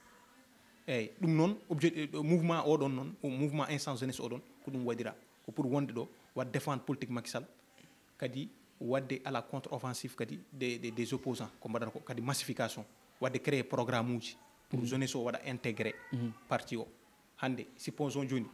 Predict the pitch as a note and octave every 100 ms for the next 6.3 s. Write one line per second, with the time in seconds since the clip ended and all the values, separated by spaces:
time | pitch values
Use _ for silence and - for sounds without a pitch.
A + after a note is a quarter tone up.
0 | - - - D3 C3 C#3+ D#3 - - -
1 | - - C#3+ A#2+ D3 C#3+ D#3 D3+ - -
2 | C#3+ C#3+ C#3+ C#3 D3 C3+ C#3 C3+ B2+ A2+
3 | - - B2+ C#3 D3 D3+ C3+ C3 B2 C3
4 | A2+ C3 A#2+ B2 A#2 D3 C#3+ B2 A#2+ A#2+
5 | A2+ B2+ A2+ - - - - C#3+ C#3 C3+
6 | D#3 C3+ G#2+